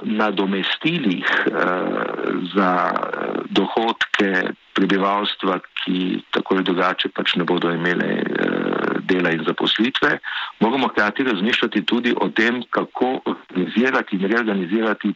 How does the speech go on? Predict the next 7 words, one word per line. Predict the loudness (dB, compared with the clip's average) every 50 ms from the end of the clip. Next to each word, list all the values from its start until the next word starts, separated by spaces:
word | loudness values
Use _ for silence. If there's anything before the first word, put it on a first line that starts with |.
| _ _
proizvodnjo, | 0 0 2 2 0 0 0 0 0 0 0 -2 -2 -4 -2
kajti | -4 -4 -2 -2 -4
če | -2 -2 -4 -2 -2
se | 0
nam | 0 0 0
ustavi | 0 0 0 2 2 2 2 2 0 -2
proizvodnja, | -2 -4 -4 -4 -4 -4 -4 -4 -4 -4 -4 -6 -6 -6